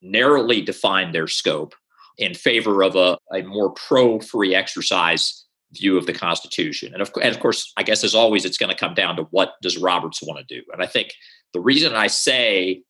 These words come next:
those cases are unlikely to be ever overturned is because Roberts is such an institutionalist. He does not like to overturn prior precedents of the court. And so I don't think Locke or Smith are that likely to be overturned, but I think that they're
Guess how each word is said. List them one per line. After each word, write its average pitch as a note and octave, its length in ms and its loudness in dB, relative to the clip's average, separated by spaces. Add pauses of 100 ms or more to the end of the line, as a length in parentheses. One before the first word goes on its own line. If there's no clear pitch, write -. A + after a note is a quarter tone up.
(180)
those G#2 180 2
cases G2+ 400 -2
are F#2+ 140 2
unlikely F2+ 480 0
to E2+ 60 -2
be E2 220 -4
ever F2+ 300 2
overturned F#2 580 -2
is - 120 2
because F#2+ 280 -2
Roberts G2 440 0
is - 100 -2
such F2+ 220 0
an E2+ 80 -10
institutionalist. E2 1080 -4 (280)
He - 160 0
does D3 260 0
not G#2 240 0
like G2 320 0
to - 100 -2
overturn F2+ 840 -2 (180)
prior F2+ 320 0
precedents E2+ 480 0
of F2 100 -4
the E2+ 60 -6
court. D#2+ 440 -4 (420)
And - 80 -8
so - 100 2
I A#2+ 140 2
don't E4 100 2
think - 220 -2
Locke G#2+ 420 0 (100)
or A#2 600 4
Smith A#2 500 0
are G2+ 200 2
that G#2 280 2
likely G#2 400 0
to F2 60 -4
be E2+ 160 2
overturned, F2 720 0 (440)
but G2+ 120 4
I - 20 2
think C3 220 -4
that B2+ 100 -4
they're G2 280 4